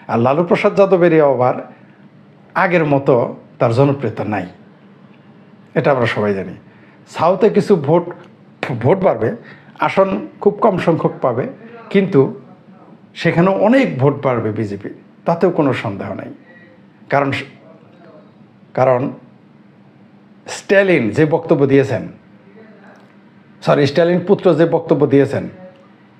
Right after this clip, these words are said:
এই হিন্দু ধর্ম নিয়ে, দক্ষিণ ভারতে একটা প্রভাব পড়বে। আপনি যতই বলেন যে সাউথের মানুষ, আহ, বিজেপিকে দেখতে পারে না, কিন্তু তারা after all হিন্দু ধর্মকে গালি দিয়েছে,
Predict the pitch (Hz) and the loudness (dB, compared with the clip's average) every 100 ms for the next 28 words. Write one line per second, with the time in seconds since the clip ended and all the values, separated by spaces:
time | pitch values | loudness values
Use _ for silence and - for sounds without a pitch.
0 | _ 101 101 98 95 - - - - - | _ -8 -6 -6 -10 -16 -20 -20 -20 -20
1 | - - - _ - 127 170 165 160 147 | -20 -20 -20 _ -6 2 4 6 4 2
2 | 117 92 87 - - - - _ - - | 0 -4 -8 -20 -20 -20 -20 _ -20 -2
3 | 131 151 190 175 156 156 147 - 135 123 | -2 0 0 0 0 0 -2 0 -2 -2
4 | 127 113 104 117 156 135 147 214 220 202 | -2 -2 -2 -2 0 0 2 2 2 2
5 | 147 120 - - - - - 120 117 139 | 0 -2 -8 -16 -18 -18 -6 -4 -2 0
6 | 147 147 156 147 147 139 - - - - | 2 2 2 2 2 0 -4 -18 -20 -8
7 | 107 104 113 139 143 131 135 151 - 139 | -4 -2 2 2 4 4 2 0 0 0
8 | 117 104 95 - - - 117 127 131 127 | 0 -4 -8 -18 -18 -8 -8 -4 0 0
9 | 120 185 175 139 135 160 127 135 131 127 | 0 2 2 4 2 2 2 2 2 2
10 | 123 113 101 95 | 2 0 -4 -8